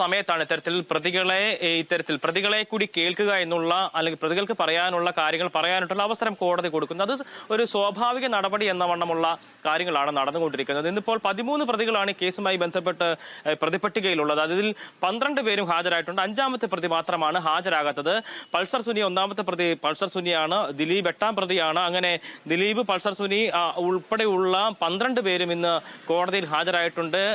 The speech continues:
എറണാകുളത്തെ പ്രിൻസിപ്പൽ സെഷൻസ് കോടതിയിലാണ് ഇവർ ഹാജരായിരിക്കുന്നത്. രാവിലെ തന്നെ കോടതി നടപടികൾ ആരംഭിച്ച ഘട്ടത്തിൽ തന്നെ പൾസർ സുനി, ആ,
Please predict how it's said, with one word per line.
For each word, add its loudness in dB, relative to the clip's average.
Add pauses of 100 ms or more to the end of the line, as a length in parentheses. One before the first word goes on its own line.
(120)
എറണാകുളത്തെ 0
പ്രിൻസിപ്പൽ -6
സെഷൻസ് -4
കോടതിയിലാണ് 0 (360)
ഇവർ 2
ഹാജരായിരിക്കുന്നത്. 0 (240)
രാവിലെ 0
തന്നെ 0 (100)
കോടതി 0
നടപടികൾ 0
ആരംഭിച്ച -2 (180)
ഘട്ടത്തിൽ -2
തന്നെ 0
പൾസർ -2
സുനി, -2 (400)
ആ, 2